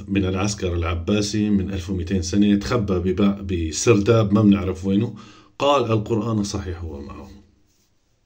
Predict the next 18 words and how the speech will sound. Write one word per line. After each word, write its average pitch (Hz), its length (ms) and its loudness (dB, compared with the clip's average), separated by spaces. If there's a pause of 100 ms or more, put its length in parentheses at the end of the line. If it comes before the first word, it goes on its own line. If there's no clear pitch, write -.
(440)
هيك 113 180 -4
قالوا. - 280 -12 (920)
طب 104 120 0
هن 170 180 8
بدهم 147 240 4
يعطوا 156 320 6
دليل 101 640 8 (1400)
إنه 101 220 10
بالفعل 110 440 4
حقيقة 120 540 -2
هن 120 580 2
ما 127 140 2
بيعترفوا 104 480 0
بهذا 87 280 0
القرآن، - 440 -14 (1300)
هن 127 140 -2
يعادوا 117 600 6
القرآن، 80 480 -2